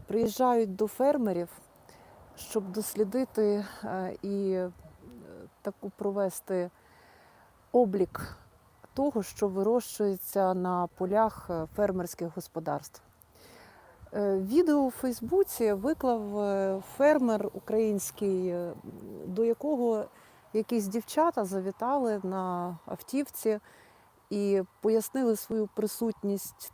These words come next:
тим, що, е, Світовий банк через громади організовує збір подібної інформації.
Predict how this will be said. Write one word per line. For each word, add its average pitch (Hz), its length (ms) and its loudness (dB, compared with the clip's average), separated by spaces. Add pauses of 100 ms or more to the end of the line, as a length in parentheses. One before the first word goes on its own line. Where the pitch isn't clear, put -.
тим, 339 300 2
що, 190 640 -2 (540)
е, 185 340 -4
Світовий 214 500 -2
банк 302 500 0 (460)
через 202 600 -2 (420)
громади 214 680 2 (420)
організовує 202 840 0
збір 190 320 -2
подібної 196 580 -2
інформації. 180 760 -6